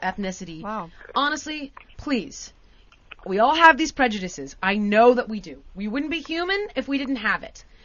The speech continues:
Speaker 1: We are intrinsically afraid of differences. It's primal in one another. But give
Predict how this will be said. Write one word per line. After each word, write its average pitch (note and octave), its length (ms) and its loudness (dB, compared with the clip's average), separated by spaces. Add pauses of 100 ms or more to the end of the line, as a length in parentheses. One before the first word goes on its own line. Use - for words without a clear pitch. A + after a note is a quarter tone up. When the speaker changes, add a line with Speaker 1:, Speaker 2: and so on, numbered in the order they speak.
(100)
Speaker 1:
We A3 180 2
are A3 160 6
intrinsically F4 840 -2
afraid C#4 400 6
of A#3+ 160 2
differences. F3+ 680 -4
It's G3+ 240 -6
primal A#3 580 4 (380)
in A3+ 160 2
one B3 160 4
another. A3+ 460 0 (320)
But C#4 320 8 (500)
give F4 300 -4